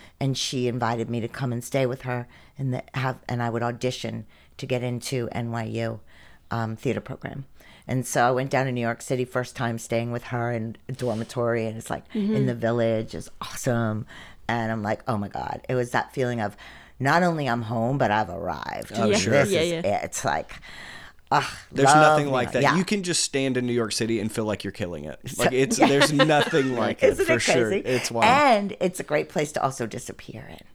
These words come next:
Speaker 2: Yeah,
Speaker 3: Yes.
Speaker 2: I think
Speaker 1: So
Speaker 2: that
Speaker 1: it's so cool.
Speaker 2: Yeah.
Speaker 3: Aaron has this
Speaker 2: Probably why I like
Speaker 3: theory.
Speaker 2: it.
Speaker 3: So Aaron, Aaron loves New York City because it's the only city that's anxious on your behalf.
Speaker 1: Oh, I love that.
Speaker 3: So, wha-,
Speaker 1: It,
Speaker 3: whenever
Speaker 1: it,
Speaker 2: Yeah.
Speaker 1: it's anxious for you.
Speaker 2: Yes,
Speaker 3: Yes.
Speaker 2: exactly.
Speaker 1: Oh.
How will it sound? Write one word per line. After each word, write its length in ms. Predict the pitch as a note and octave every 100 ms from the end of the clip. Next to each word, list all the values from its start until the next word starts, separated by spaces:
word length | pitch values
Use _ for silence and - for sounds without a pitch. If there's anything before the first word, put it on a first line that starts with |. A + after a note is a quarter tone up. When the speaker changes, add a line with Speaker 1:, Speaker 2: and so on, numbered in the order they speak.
| -
Speaker 2:
Yeah, 280 | G3 G#3+ F3+
Speaker 3:
Yes. 260 | - - G#3
Speaker 2:
I 80 |
think 180 | A3 A3
Speaker 1:
So 60 | E3+
Speaker 2:
that 220 | C3 -
Speaker 1:
it's 140 | -
so 360 | - D#3 B2 G#2
cool. 180 | - B3
Speaker 2:
Yeah. 240 | E3+ E3+ -
Speaker 3:
Aaron 240 | C#3+ E3
has 200 | E3 C#3
this 160 | A2+ -
Speaker 2:
Probably 160 | - C3
why 40 |
I 40 |
like 80 | B2 A2+
Speaker 3:
theory. 160 | A2 - -
Speaker 2:
it. 60 | -
Speaker 3:
So 260 | - A#2+ -
Aaron, 320 | F#2 C3 A#2 - - F2+ -
Aaron 320 | B2+ C#3 C3
loves 220 | B2 A2+ A#2+
New 80 |
York 160 | A#2 G2+
City 240 | - A2+ A2
because 340 | - A#2 G#2+
it's 160 | G#2+ -
the 100 | A2
only 220 | A#2 A2+
city 260 | - A2 G#2+
that's 200 | G2+ -
anxious 380 | G#2+ G2+ A2+ A#2
on 100 | A2
your 120 | G#2+
behalf. 540 | G2+ G2 F#2 C#3+ - - - - - -
Speaker 1:
Oh, 40 |
I 120 | C3+ A#2
love 240 | A#2+ -
that. 300 | D3 C#3 -
Speaker 3:
So, 260 | - C3 B2+ - C#3+
wha-, 140 | C#3+
Speaker 1:
It, 100 | D3
Speaker 3:
whenever 240 | D3 F#3+
Speaker 1:
it, 260 | F3 G3+ -
Speaker 2:
Yeah. 220 | A#3 B3 G3
Speaker 1:
it's 180 | F#3+
anxious 340 | G3+ F#3+ - -
for 260 | F3 E3+
you. 160 | E3+ C#3
Speaker 2:
Yes, 220 | G3 A3
Speaker 3:
Yes. 260 | A#3 G3 -
Speaker 2:
exactly. 520 | F#3+ G3 F#3+ - F#3
Speaker 1:
Oh. 260 | G#3 G#3